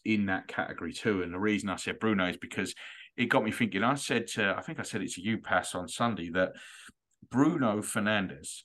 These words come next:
reminds me a bit like Theo Walcott, right?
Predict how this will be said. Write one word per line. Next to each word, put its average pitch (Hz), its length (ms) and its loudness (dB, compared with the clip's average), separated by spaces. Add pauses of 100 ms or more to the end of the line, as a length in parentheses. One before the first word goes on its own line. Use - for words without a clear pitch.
(140)
reminds 104 520 2
me 92 340 -2 (440)
a 110 80 0
bit - 240 0
like 95 260 -4
Theo 90 320 -2
Walcott, 82 440 -10 (380)
right? 98 220 -4